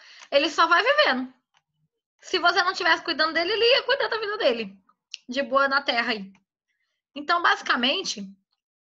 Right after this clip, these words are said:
diferente do homem, a gente precisa modificar a natureza. A gente não vive sem fogo, a gente não vive sem, é, instrumentos pra, por exemplo, caçar. Mesmo que você for um caçador-coletor,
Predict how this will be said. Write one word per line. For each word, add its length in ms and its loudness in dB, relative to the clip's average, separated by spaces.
diferente 520 0
do 140 -4
homem, 460 0
a 120 0
gente 260 0
precisa 460 -2
modificar 500 -2
a 60 -4
natureza. 520 -6
A 80 2
gente 240 0
não 140 -2
vive 180 -2
sem 220 -2
fogo, 580 0
a 80 -6
gente 260 0
não 220 2
vive 260 0
sem, 680 -2
é, 240 -2
instrumentos 800 0
pra, 140 -2
por 160 4
exemplo, 340 0
caçar. 580 0
Mesmo 340 -2
que 80 -12
você 280 0
for 340 0
um 60 -10
caçador-coletor, 1080 0